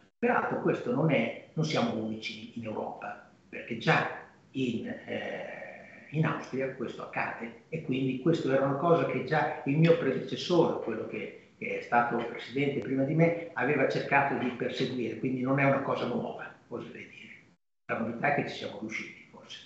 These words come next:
Questa sì è una novità. L'altro, l'altro aspetto è devi riconoscere il gravamento, cioè che cosa significa? Significa che il lavoro che ha fatto in zona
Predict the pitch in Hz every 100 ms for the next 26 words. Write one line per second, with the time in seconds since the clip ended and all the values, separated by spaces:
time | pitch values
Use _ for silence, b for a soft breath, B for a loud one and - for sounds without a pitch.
0 | B B 143 - - - - - - -
1 | - - - - B B B - 147 160
2 | 143 123 123 139 139 139 196 - 135 135
3 | - - - - 143 131 - - - -
4 | - 120 139 151 170 - 131 120 - 127
5 | 123 123 113 - - - - - - 135
6 | - 135 - - - 120 110 - - -
7 | 127 151 143 123 - 117 120 127 127 175
8 | 180 160 - - - - - - - _
9 | - 165 - 113 - - - -